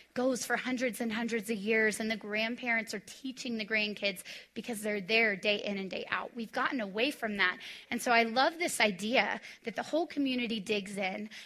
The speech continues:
and that if some of the bad guys or the Indians <laughs> sneak through,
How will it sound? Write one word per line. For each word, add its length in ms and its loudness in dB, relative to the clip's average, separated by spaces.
and 160 2
that 240 4
if 180 6
some 300 0
of 60 -2
the 80 -2
bad 260 2
guys 400 -4
or 100 -2
the 160 2
Indians 540 0
<laughs> 260 -20
sneak 380 0
through, 500 0